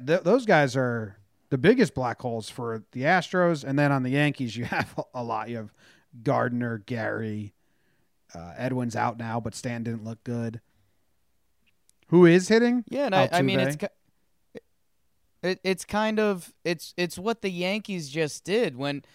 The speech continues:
Speaker 2: when Yordan Alvarez and Yuli Gurriel, the, the Y guys, um, when they were involved a little earlier in the series, I mean, those were their five and six hitters,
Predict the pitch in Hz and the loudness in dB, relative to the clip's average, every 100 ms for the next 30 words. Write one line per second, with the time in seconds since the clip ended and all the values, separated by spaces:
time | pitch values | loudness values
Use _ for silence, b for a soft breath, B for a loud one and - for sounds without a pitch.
0 | b b b b b b - 156 180 170 | b b b b b b -4 2 2 2
1 | 170 _ - 165 170 208 208 190 185 180 | -4 _ -12 -2 4 4 4 4 4 4
2 | 180 175 175 170 151 156 156 160 160 143 | 4 4 6 4 2 -4 -2 0 0 -2
3 | 151 143 147 185 196 151 131 131 131 120 | -2 0 2 6 6 4 -2 -4 -4 -8
4 | 135 123 131 175 175 127 113 113 123 - | -8 -2 0 2 2 -2 -2 -4 -6 -12
5 | - - 135 131 127 123 147 - 143 147 | -16 -10 -6 -4 -6 -10 -16 -14 -8 -6
6 | 151 180 180 160 139 123 151 175 165 139 | -2 -2 -2 -4 -6 -2 0 2 0 -4
7 | 131 143 170 147 139 131 127 123 120 - | -6 -4 -4 -4 -4 -4 -6 -8 -10 -10
8 | 120 117 117 120 135 156 156 147 196 214 | -8 -6 -8 -8 -6 -4 -4 0 0 0
9 | 196 190 165 160 - 156 160 156 147 - | -4 -2 0 0 0 4 4 2 -4 -4
10 | 196 214 156 135 131 127 - | -4 -4 -4 -4 -2 -6 -8